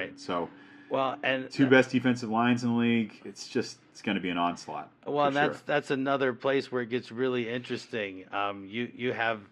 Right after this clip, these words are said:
Speaker 1: also some of the best O linemen in the game today in this game. Um,
Speaker 2: Trent Williams, yeah.
Speaker 1: Trent Williams, uh, Jason Kelce,
Speaker 2: Lane Johnson.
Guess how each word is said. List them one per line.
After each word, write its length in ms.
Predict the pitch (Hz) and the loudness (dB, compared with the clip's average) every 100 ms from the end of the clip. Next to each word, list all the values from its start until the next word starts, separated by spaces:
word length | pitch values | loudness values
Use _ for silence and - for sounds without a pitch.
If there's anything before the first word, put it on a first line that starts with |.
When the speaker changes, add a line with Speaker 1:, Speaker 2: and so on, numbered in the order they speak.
| _ - | _ -2
Speaker 1:
also 400 | 117 123 120 107 | -2 0 -2 -4
some 220 | - 117 | -4 -6
of 80 | 113 | -6
the 80 | 101 | -6
best 340 | 117 113 - - | -4 -4 -4 -4
O 100 | 123 | -2
linemen 680 | 113 107 131 120 90 82 - _ | -2 -2 -2 -2 -6 -10 -16 _
in 140 | 107 | -10
the 80 | 98 | -8
game 320 | 101 104 98 | -4 -4 -4
today 460 | 98 98 98 90 82 | -6 -2 -2 -2 -6
in 200 | 98 95 | -8 -6
this 200 | 98 - | -6 -6
game. 280 | 95 87 73 - _ - - - - _ - | -4 -4 -8 -20 _ -20 -20 -20 -20 _ -10
Um, 380 | 98 98 92 85 | -2 0 0 -2
Speaker 2:
Trent 180 | 98 92 | -4 -2
Williams, 420 | 104 92 - - - | -2 -2 -6 -18 -14
yeah. 120 | 87 | 0
Speaker 1:
Trent 260 | 139 131 | 2 2
Williams, 720 | 127 135 131 131 127 127 120 - _ | 0 0 0 0 -4 -6 -10 -16 _
uh, 400 | - 98 92 92 90 - _ _ _ _ | -6 -4 -2 -4 -8 -14 _ _ _ _
Jason 480 | - 110 - 110 104 | -4 -2 -4 -10 -12
Kelce, 560 | - 120 123 135 120 117 | -4 -2 -2 -2 -2 -2
Speaker 2:
Lane 140 | 92 | -4
Johnson. 460 | 95 90 87 82 | -2 -2 -4 -10